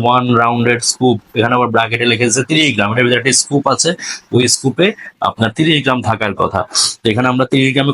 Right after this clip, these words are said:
কতটুকু পাবো? প্রোটিন পাবো বিশ গ্রাম। এটা আরেক কাহিনী, এটা যদি আমরা করতে চাই আমাদের ল্যাব লাগবে, ল্যাব থেকে টেস্টিং করতে হবে। এটা কিন্তু একটা আমেরিকান প্রোডাক্ট, আপনারা যদি এখানে চেক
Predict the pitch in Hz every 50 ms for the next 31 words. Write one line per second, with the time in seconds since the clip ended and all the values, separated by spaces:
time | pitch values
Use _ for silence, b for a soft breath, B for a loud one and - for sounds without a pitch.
0 | 127 135 127 135 139 131 - 135 143 143 - 139 131 127 135 135 131 127 131 123
1 | 117 120 120 110 104 107 101 110 117 - 139 123 120 120 - - 120 117 107 113
2 | 120 117 113 110 104 117 113 120 117 120 120 120 117 - 127 120 - 123 120 151
3 | 160 143 123 120 120 120 107 104 113 117 117 120 117 117 113 110 117 127 120 107
4 | 104 104 - 110 107 113 110 113 107 - - 117 113 107 110 101 - - 101 101
5 | 107 127 139 139 165 170 190 175 175 156 139 135 135 135 131 135 135 135 - 131
6 | 123 107 104 - - 107 104 120 120 120 123 120 117 123 127 120 - 143 139